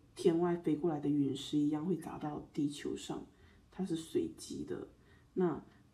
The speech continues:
你只能够接受，因为它是随机的，你只能接受。那我就一直觉得说，那我，我，我生存在这个世界上，我就是为了无时无刻的去准备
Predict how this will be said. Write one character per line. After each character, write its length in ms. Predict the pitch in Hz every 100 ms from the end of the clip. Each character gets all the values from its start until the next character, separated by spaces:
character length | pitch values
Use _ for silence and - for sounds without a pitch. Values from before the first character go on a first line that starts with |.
| -
你 100 | 175
只 200 | - 151
能 120 | 156
够 120 | 175
接 280 | 170 - 135
受， 480 | - - 160 - - - -
因 120 | -
为 100 | 220
它 120 | 214 175
是 120 | 160
随 260 | - 131
机 300 | - - -
的， 140 | - - - _ - - - - _ - - - - - -
你 100 | -
只 100 | 180 147
能 140 | 139
接 180 | - 143
受。 300 | - - - - - - -
那 160 | 220
我 140 | 196 139
就 180 | 180
一 240 | 185 - 196
直 120 | 156
觉 100 | 143
得 100 | 147
说， 140 | 147 165
那 120 | 190
我， 300 | 175 143 - - - - - - - - - -
我， 440 | 139 151 135 - - - - - - -
我 160 | 143 147
生 280 | 147 170 180
存 260 | - 147
在 120 | 170
这 120 | 170 170
个 80 |
世 180 | 170 170
界 160 | 165 160
上， 240 | 165 160
我 80 | 147
就 140 | 151 170
是 140 | 170
为 200 | 165 165
了 100 | 151
无 180 | 139 143
时 240 | - -
无 160 | 151 147
刻 220 | 143 175
的 160 | 165 139
去 160 | -
准 280 | 180 - -
备 280 | - 151 -